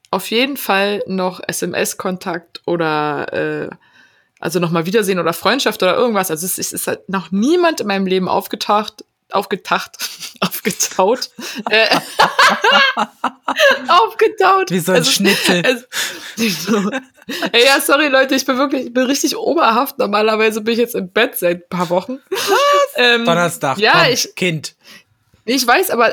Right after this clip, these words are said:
Speaker 1: also wirklich seit, seit, äh, dieser Zeit, äh, von dessen Namen wir nicht sprechen, bin ich <laughs> wirklich, hab ich so einen Rhythmus von,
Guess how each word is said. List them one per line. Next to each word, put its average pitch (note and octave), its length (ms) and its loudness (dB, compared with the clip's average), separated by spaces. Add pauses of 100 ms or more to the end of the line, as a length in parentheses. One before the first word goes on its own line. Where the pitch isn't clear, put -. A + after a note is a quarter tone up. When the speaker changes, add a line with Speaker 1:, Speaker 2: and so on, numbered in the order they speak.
Speaker 1:
also G3 240 -2
wirklich A3 320 -2
seit, G#3+ 300 0
seit, G3+ 480 0
äh, G#3 280 0
dieser F#3+ 480 -2
Zeit, G#3 400 0 (220)
äh, F#3 240 0 (340)
von G3+ 300 -2
dessen F#3+ 320 0
Namen F#3 280 2
wir G3+ 80 2
nicht F3+ 120 0
sprechen, F#3+ 360 -4 (400)
bin G#3+ 160 2
ich G#3 280 -2
<laughs> F#3 80 -2
wirklich, - 320 -6
hab G3 100 0
ich A3 120 -2
so G#3+ 80 0
einen F3+ 100 0
Rhythmus C#4 480 -2
von, A#3+ 400 -2